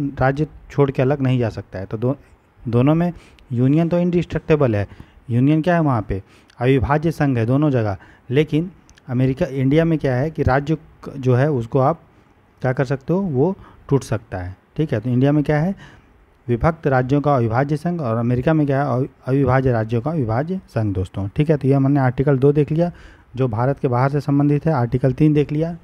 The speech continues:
जो भारत के इंटरनल रीऑर्गेनाइजेशन से संबंधित है।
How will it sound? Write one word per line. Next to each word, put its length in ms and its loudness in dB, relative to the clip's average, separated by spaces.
जो 180 -6
भारत 300 -2
के 80 -2
इंटरनल 500 0
रीऑर्गेनाइजेशन 640 0
से 140 -8
संबंधित 480 -2
है। 100 -12